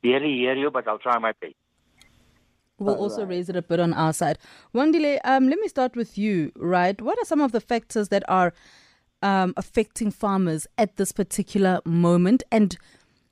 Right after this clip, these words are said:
Speaker 2: do you think, I mean, I'm asking you two questions in one, but is there a possibility or is there food insecurity situation happening in South Africa that we may not be aware of?
Speaker 3: Okay.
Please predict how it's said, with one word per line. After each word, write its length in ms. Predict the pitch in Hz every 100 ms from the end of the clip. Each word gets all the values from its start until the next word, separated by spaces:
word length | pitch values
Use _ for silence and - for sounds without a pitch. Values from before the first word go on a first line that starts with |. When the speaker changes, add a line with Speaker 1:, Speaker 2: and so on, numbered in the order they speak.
| _ -
Speaker 2:
do 140 | - 247
you 260 | 294 320
think, 340 | 311 - 226 208
I 40 |
mean, 120 | 202
I'm 100 | 202
asking 300 | 196 226 -
you 80 | 226
two 220 | - 226
questions 560 | 214 214 190 - 190 175
in 120 | 175
one, 260 | 190 202 180
but 200 | 214 196 - _ _ _
is 220 | - 320 262
there 260 | 247 226 -
a 160 | 208 202
possibility 1120 | - 208 - 180 - 190 208 208 - 190 185
or 180 | 180 185
is 160 | 240 240
there 140 | 214 190
food 320 | - 233 220
insecurity 920 | - 180 180 - 208 180 170 - 175 170 - - _
situation 760 | - 196 - 175 175 185 185
happening 420 | 170 165 - 170 -
in 100 | 190
South 160 | 185 170
Africa 400 | 185 - 180 170
that 160 | 165 160
we 80 | 180
may 200 | 165 175
not 220 | 175 -
be 100 | 170
aware 360 | 151 143 139
of? 320 | - 120 - - _ - _ _ _ - - - _ _ _ _ _ _ _ _ _
Speaker 3:
Okay. 260 | 151 -